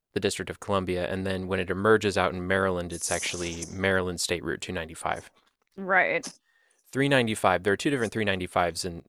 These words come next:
Speaker 1: in, one in Baltimore and one in Washington. The one down here goes from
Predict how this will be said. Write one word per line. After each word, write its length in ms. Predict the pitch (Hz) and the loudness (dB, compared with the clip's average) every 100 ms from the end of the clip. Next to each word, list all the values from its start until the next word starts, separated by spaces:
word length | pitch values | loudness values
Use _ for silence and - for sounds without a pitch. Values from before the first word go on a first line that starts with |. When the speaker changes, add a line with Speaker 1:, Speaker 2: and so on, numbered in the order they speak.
| _ | _
Speaker 1:
in, 320 | - 95 85 85 _ | -10 -8 -10 -14 _
one 240 | 107 110 | 0 2
in 100 | 104 | 2
Baltimore 400 | 98 90 - 92 | 4 2 2 -4
and 100 | 85 | -2
one 120 | 87 | -2
in 80 | 85 | -2
Washington. 560 | 85 85 - 90 87 82 | -2 -2 -4 -6 -6 -6
The 80 | 85 | 0
one 380 | 92 90 87 - _ _ _ _ _ _ | 0 0 -4 -12 _ _ _ _ _ _
down 200 | 101 95 | -4 -4
here 340 | 87 123 120 107 | -4 -2 0 0
goes 500 | 98 92 90 90 - | 2 2 0 -2 -4
from 460 | - 95 90 87 | -2 0 0 -4